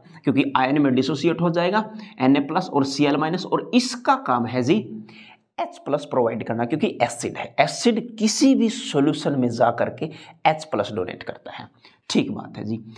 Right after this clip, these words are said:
एच यहाँ से और सी एल यहाँ से आपके पास एच सी एल गैस की फॉर्मेशन हो जाएगी।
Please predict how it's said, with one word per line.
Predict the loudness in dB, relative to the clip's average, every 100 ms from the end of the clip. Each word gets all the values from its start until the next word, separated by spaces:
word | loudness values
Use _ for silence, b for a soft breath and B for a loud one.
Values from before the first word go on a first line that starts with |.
| B B B
एच | 0 0 0
यहाँ | 0 -2
से | -4 -4 -6 B B
और | 2 2
सी | 0 2 4
एल | 4
यहाँ | 0 -2 -6
से | -4 -6 -6 B 2
आपके | 2 0 -4 -4
पास | -2 -4 -6 -2
एच | 0 0
सी | -6 0 4
एल | 4
गैस | 4 2 2 -2
की | -6
फॉर्मेशन | -2 -2 -2 -4 -6
हो | -6 -6
जाएगी। | -8 -12 -16